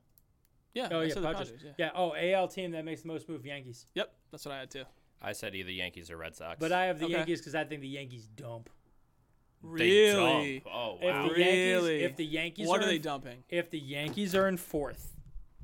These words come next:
Speaker 2: if the Yankees are in
Speaker 1: Ooh.
Speaker 2: fourth, and the Yankees are looking like it might not be a time that they're going to make the playoffs,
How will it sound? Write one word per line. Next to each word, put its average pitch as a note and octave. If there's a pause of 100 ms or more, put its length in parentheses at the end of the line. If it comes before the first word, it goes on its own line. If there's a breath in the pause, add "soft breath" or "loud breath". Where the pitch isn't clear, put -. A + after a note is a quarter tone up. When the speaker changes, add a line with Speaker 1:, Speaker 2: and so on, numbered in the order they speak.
(140)
Speaker 2:
if C#3
the C#3+
Yankees D3+
are D#3
in E3+
Speaker 1:
Ooh. F3
Speaker 2:
fourth, D3 (500)
and D#3+
the C#3+
Yankees D#3+
are G#3
looking D#3+
like D3
it E3
might D3
not E3
be F3
a E3+
time B2+ (300 soft breath)
that C#3+
they're D3
going D#3
to D#3
make C#3 (500)
the C#3
playoffs, B2+